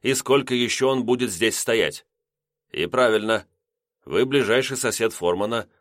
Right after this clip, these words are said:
Кому задавать вопросы, как не вам? Вы платите за этот дом, и неважно, что он принадлежит не вам.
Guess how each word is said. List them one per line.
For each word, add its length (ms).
Кому 260
задавать 400
вопросы, 440
как 200
не 120
вам? 260
Вы 200
платите 480
за 120
этот 260
дом, 320
и 120
неважно, 420
что 160
он 100
принадлежит 600
не 100
вам. 280